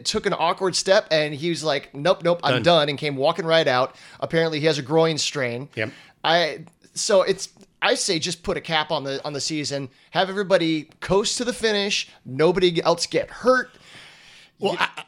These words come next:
Speaker 2: they're, they're coasting. They're, they're worse than coasting. They're just, they're like, eyes are over their, <laughs> you know, the hands are over their eyes. They're just like, let go of the wheel. Falling off.
Speaker 1: Right, so tell Tatis you're not allowed to dive for anything else.
Speaker 2: Yeah.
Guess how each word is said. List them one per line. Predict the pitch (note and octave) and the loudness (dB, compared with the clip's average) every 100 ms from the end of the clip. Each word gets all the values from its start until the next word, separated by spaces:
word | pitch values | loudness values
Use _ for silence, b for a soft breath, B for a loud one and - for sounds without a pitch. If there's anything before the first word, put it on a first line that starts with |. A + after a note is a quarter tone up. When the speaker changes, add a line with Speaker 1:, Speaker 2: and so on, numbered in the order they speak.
| - | -16
Speaker 2:
they're, | F#3+ A#3 A#3+ | 2 4 4
they're | G3 C#4 | -2 -2
coasting. | - D#4 - B3 G3 | 0 0 0 -4 -4
They're, | D4 | -4
they're | A#3 C4 | -2 -4
worse | G3+ C4 | -2 -2
than | C4 F#3 | -2 -6
coasting. | - E4+ - G#3 | -2 -2 -2 -4
They're | F3 C4 | -2 -4
just, | A#3 F3+ F#3 - - b b b b b - | -4 -6 -6 -6 -20 b b b b b -6
they're | G#3+ | -2
like, | B3 F3+ A#2+ _ - | 0 0 -4 _ -4
eyes | F3 A3+ F#3 | 0 0 0
are | F3+ | 0
over | E3 | 0
their, | D#3+ D#3+ D#3 | 0 -2 -2
<laughs> | - | -2
you | A#3 | 0
know, | F3 | 0
the | C3+ | 0
hands | C3 A#3+ A3+ | 0 0 0
are | |
over | G#3 | 0
their | E3+ F#3 | 0 2
eyes. | A#3+ C#4+ D4+ D4 D4 | 4 6 6 6 2
They're | B3+ | -6
just | A3+ | -4
like, | G#3+ F3+ | -4 -2
let | G#3+ F#3+ | -2 0
go | F#3 | -2
of | |
the | F3 | -2
wheel. | A3+ E4 D#4+ D4+ D4+ - b b b b b _ B B - | 2 2 4 4 2 -2 b b b b b _ B B 0
Falling | A3 C4+ B3 | 4 6 6
off. | G3 C3+ - - - | 4 0 -4 -18 -8
Speaker 1:
Right, | G3 F#3 | 0 0
so | - G3+ | 0 -2
tell | - - | -2 -2
Tatis | D3 - A#2+ | -2 -4 -6
you're | - | -4
not | E3 E3+ | -2 2
allowed | F3 | 2
to | F3+ | 0
dive | D3+ D3 D3 | -2 0 -2
for | E3 | -6
anything | D3+ D#3 D3+ A#3+ | -8 -8 -6 -2
else. | G3 A3+ - - - | -2 -2 -8 -10 -2
Speaker 2:
Yeah. | E3+ | 0